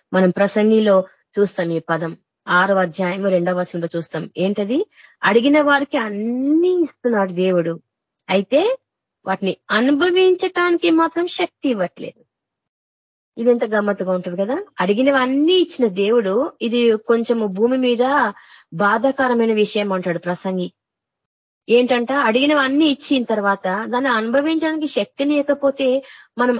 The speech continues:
అడిగి ఏం లాభము, ఆయన ఇచ్చి ఏం లాభము అని జనాలు నీరసించిపోతారు.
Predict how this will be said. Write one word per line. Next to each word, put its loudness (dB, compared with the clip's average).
అడిగి 0
ఏం 2
లాభము, -4
ఆయన -2
ఇచ్చి -2
ఏం 2
లాభము 0
అని -2
జనాలు 0
నీరసించిపోతారు. -2